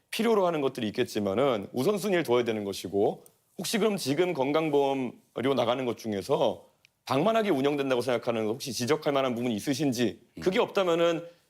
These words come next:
Speaker 1: 그냥 건강보험료를 지금 한 백 조에서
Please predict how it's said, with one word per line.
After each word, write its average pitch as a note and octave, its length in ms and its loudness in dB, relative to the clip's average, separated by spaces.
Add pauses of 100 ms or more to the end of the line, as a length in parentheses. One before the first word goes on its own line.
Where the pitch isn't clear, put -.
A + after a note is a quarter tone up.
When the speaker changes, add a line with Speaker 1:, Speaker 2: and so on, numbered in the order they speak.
(100)
Speaker 1:
그냥 E3+ 200 0
건강보험료를 D#3+ 720 2
지금 D3 400 2
한 D3 160 -2
백 C3 200 -2
조에서 D3+ 580 2